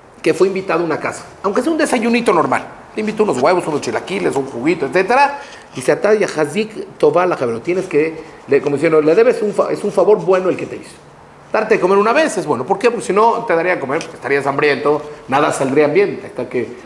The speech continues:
¿cuántas cosas dijimos que te beneficia el simple hecho de desayunar? ¿Ok? "Sará mesabat de Adam, veno mebake-, de,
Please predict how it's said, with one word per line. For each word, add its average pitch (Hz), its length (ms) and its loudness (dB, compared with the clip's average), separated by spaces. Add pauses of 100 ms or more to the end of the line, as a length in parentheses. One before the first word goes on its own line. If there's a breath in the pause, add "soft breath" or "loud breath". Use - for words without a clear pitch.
¿cuántas 143 260 0
cosas 147 180 0
dijimos 156 280 -2
que - 120 -2
te 131 100 0
beneficia 127 720 0 (320 loud breath)
el 117 180 2
simple 147 320 0
hecho 139 180 4
de 120 140 2
desayunar? 104 720 -4 (200)
¿Ok? - 100 -10 (840 loud breath)
"Sará 165 240 2
mesabat 196 540 0
de 151 80 2
Adam, 156 320 0
veno 175 260 2
mebake-, 131 460 -2
de, 143 200 4